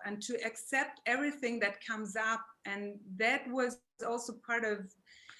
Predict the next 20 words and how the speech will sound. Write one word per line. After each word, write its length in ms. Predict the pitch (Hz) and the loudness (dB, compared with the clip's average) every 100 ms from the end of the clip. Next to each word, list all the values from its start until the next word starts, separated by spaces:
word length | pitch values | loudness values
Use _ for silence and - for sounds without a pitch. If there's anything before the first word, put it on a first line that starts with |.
| - - 214 | -20 -8 2
uh, 200 | 208 202 | 4 4
knowing 360 | 220 247 240 233 | 4 4 4 2
you, 200 | 233 240 | 0 -2
Steve, 400 | - 247 240 214 | -4 -2 2 2
and 180 | 208 | 2
being 260 | 208 240 254 | 2 0 0
in 100 | 233 | 0
this 300 | 220 220 - | 0 -2 -4
work, 400 | 214 262 247 - | 0 2 0 -2
because, 540 | 214 220 220 214 - - | -10 -4 -2 -2 -6 -8
uh, 280 | 214 214 202 208 - _ _ _ | -2 2 2 -2 -14 _ _ _
it 180 | 240 226 | -6 0
was 300 | 240 208 220 | 0 0 -2
really 460 | 247 262 262 269 269 _ _ _ - - - | 0 0 0 -2 -8 _ _ _ -12 -12 2
a 80 | 233 | 4
blank 520 | 233 233 262 330 320 - - | 6 6 10 10 8 2 -4
canvas 720 | 277 277 294 285 220 202 - - - | 2 6 6 6 2 0 -8 -12 0
can 200 | 220 226 | 2 2
hold 340 | 247 254 226 | 2 2 2
everything. 720 | - 226 262 262 233 170 165 | 0 0 0 -4 -4 -4 -4